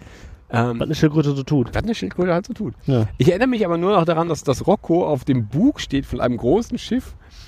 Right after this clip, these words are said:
Speaker 1: und runterbrüllt: „Vorsicht, Enten, Enten, großes Schiff.“
Speaker 2: <laughs>
Speaker 1: Weil dann nämlich, weil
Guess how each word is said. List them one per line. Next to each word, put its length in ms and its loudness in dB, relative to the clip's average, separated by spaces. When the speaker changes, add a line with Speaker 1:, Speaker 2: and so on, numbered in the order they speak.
Speaker 1:
und 140 2
runterbrüllt: 880 2
„Vorsicht, 600 -2
Enten, 440 0
Enten, 420 0
großes 520 2
Schiff.“ 300 -4
Speaker 2:
<laughs> 40 -20
Speaker 1:
Weil 160 4
dann 120 0
nämlich, 220 -6
weil 160 4